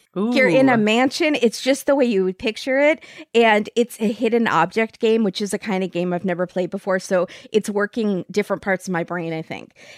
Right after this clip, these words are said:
Speaker 1: And you're also at the same time building your own island estate,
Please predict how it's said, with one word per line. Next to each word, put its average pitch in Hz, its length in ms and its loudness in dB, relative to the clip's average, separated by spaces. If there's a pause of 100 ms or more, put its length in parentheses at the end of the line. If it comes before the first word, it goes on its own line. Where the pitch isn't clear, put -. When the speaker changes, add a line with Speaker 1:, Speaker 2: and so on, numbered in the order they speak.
(140)
Speaker 1:
And 220 240 2
you're 226 200 2
also 226 360 4
at 233 100 -2
the 240 60 -4
same 202 280 -2
time 196 280 0
building 185 440 2
your 190 160 0
own 175 260 0
island 196 520 0
estate, - 760 -4